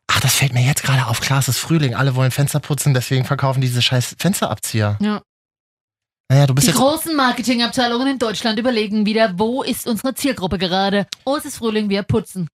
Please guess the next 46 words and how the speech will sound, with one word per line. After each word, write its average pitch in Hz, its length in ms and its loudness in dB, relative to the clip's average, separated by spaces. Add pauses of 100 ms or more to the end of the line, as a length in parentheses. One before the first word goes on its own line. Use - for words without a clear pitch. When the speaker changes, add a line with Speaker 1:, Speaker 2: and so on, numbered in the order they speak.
(120)
Speaker 1:
Ja, 143 180 6
du 147 60 2
bist 123 140 2
jetzt 143 120 4
in 123 80 6
so 110 80 4
einem 104 60 2
Alter, 123 180 0
dass 120 180 0
wenn 117 100 4
du 107 60 4
so 98 40 4
einen 101 60 4
Fensterabzieher 104 540 0
besitzt, 90 320 2
Speaker 2:
Du 330 60 6
Speaker 1:
ist - 60 4
halt 370 120 6
Speaker 2:
auch, 320 160 2
Speaker 1:
ge-, 277 80 2
Speaker 2:
Marvin, 247 200 0
du 302 120 0
auch. 233 380 2
Speaker 1:
geil 175 180 -4
fühlst. 120 340 -4
Ja, 151 80 4
ja, 160 80 4
ich 135 120 -4
wollte, 131 180 0
ich 117 180 -6
meine 117 300 0
ja 95 80 0
uns. 107 480 0 (680)
Ich - 80 -6
spreche 135 200 2
ja 143 40 4
Speaker 2:
Ich 139 40 2
Speaker 1:
mit 139 80 2
Speaker 2:
sag 127 60 2
Speaker 1:
mir. 135 180 6
Speaker 2:
doch - 60 2
uns. 311 340 -4
Speaker 1:
Ich 131 140 0
spre-, 131 120 2
<laughs> - 1300 -2
so, 123 120 0